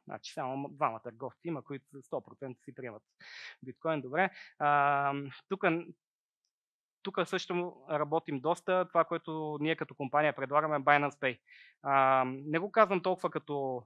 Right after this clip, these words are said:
реклама, защото това е една от функциите на платформата ни, от която никакви пари не печелим. Тя е направена, а, изцяло с, а, идеята да увеличи адопшена, а, така че да на-, на-, да даде достъп до,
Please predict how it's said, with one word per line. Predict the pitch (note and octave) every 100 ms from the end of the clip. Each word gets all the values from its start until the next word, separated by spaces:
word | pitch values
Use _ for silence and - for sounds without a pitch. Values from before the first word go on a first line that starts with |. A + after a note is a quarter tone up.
| C#3+
реклама, | C3+ C#3+ G3
защото | F3 F3 -
това | E3+
е |
една | E3 D#3+
от | -
функциите | E3+ E3 D3 D3
на |
платформата | C3+ C3 D#3 D#3+ D3+
ни, | D3+
от | C#3+ -
която | D3+ D3
никакви | C#3+ D3 B2+
пари | C3
не | B2
печелим. | A#2+ - F3 G#3
Тя | E3+ D3
е |
направена, | C3+ D3 D3 C#3 C3+ B2+ - - _
а, | - C3 B2+ B2+
изцяло | C3+ - D#3 C#3+ C#3+ C#3 C3+ C3 C3 _ _ _ _ _ _
с, | C#3+ B2+ -
а, | C3+ B2+ B2 B2 C#3 _ _ _ -
идеята | C#3+ D3+ D3 D#3
да | C#3+ C#3 C3 C#3+ _
увеличи | C#3+ C#3+ C3 D#3
адопшена, | C3+ D3+ - A3 C4 _ _ _ _ _ _ -
а, | D3+ D3 C#3
така | - D#3+
че | D#3+
да | D3
на-, | C#3 C3
на-, | D#3 C#3+ C#3+ C3+ B2 -
да | D3+ C#3+
даде | C3+ D3
достъп | D3 D3 - C#3+
до, | C#3+ C#3